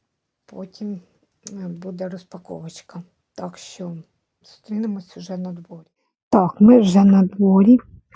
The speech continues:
трішки гуляємо. Доволі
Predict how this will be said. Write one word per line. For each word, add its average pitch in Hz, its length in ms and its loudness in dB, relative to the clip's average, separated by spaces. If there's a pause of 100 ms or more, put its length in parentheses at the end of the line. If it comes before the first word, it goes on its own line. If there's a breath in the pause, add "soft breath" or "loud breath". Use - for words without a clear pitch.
(100)
трішки 208 460 2
гуляємо. 190 840 6 (1900 loud breath)
Доволі 196 480 2